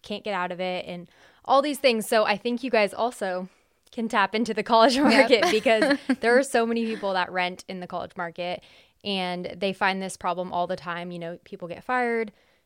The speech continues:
Speaker 1: you're constantly changing jobs, and then it's stuck on, a lot of the time it's stuck on us to kind of figure things out while our husbands or significant others travel. So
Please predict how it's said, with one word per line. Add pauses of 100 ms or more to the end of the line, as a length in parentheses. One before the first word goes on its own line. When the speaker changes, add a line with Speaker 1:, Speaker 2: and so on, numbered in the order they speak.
(120)
Speaker 1:
you're
constantly
changing
jobs,
and
then
it's
stuck
on,
a
lot
of (200)
the
time
it's
stuck
on
us
to
kind
of
figure
things
out
while (380)
our
husbands
or
significant
others
travel.
So